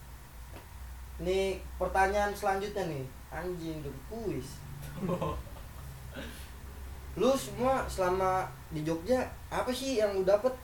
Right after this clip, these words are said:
Speaker 1: selama ngerantau kan? Kasar katanya,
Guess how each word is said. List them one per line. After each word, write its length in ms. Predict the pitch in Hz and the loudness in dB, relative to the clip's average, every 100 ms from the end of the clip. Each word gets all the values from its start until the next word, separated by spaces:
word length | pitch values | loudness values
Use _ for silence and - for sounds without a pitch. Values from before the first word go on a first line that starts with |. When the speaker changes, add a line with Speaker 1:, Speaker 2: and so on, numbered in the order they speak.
| - - | -12 -14
Speaker 1:
selama 380 | - 175 160 165 | -6 -2 0 0
ngerantau 480 | 165 180 208 208 208 | 2 4 8 8 8
kan? 220 | 208 208 208 180 - - - - - - - - - - - | 6 4 4 0 -10 -14 -14 -14 -14 -14 -12 -12 -12 -12 -8
Kasar 260 | 160 160 175 | -6 -2 0
katanya, 460 | 165 165 185 208 | 0 2 2 2